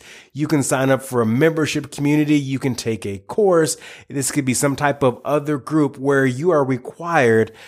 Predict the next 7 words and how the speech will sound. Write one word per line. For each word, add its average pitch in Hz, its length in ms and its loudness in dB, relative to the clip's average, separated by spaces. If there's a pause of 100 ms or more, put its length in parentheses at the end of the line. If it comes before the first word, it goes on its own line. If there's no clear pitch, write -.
(160)
to 127 140 -6
show 156 460 4
up 147 200 2
on 135 360 2
a 120 160 -4
regular 139 540 -2
basis 117 680 -2